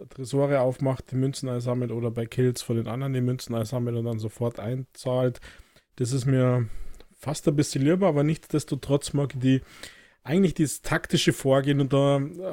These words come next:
haben wir halt vielleicht ein bisschen den Nachteil, dass wir halt bloß zu zweit im, in der Party sind und zu dritt wäre das halt viel besser,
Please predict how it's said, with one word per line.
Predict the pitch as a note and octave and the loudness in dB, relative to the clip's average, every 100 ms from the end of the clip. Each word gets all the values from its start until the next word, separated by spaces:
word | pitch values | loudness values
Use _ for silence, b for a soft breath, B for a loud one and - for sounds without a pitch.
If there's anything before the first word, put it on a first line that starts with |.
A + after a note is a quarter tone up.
| A2 | -2
haben | D3 | 2
wir | D#3 | 4
halt | D3+ D3 - - - | 4 2 -4 -18 -16
vielleicht | - C3+ C#3+ C#3+ - | -6 0 0 0 -4
ein | C3+ | -4
bisschen | C#3+ D3 | -2 0
den | C#3 | 2
Nachteil, | C#3 D3 D3+ C#3 | 0 -2 -4 -2
dass | C3 | -2
wir | C3+ | -2
halt | C3+ B2 | -2 -2
bloß | C#3+ C3 | -6 -6
zu | - | -8
zweit | B2 - C#3 E3 E3+ | -16 -2 0 0 -2
im, | D#3+ D#3 D#3+ | -4 -6 -8
in | D#3 | -10
der | D#3 | -10
Party | C#3+ C#3 C#3 C3 | -8 -10 -10 -10
sind | C3+ | -8
und | C3+ | -8
zu | - A#2+ | -10 -16
dritt | B2 B2 | -16 -8
wäre | C3 B2 | -4 -4
das | A#2 | -4
halt | B2 | -8
viel | - A#2 | -10 -6
besser, | C3 B2+ D3+ | -4 -2 -6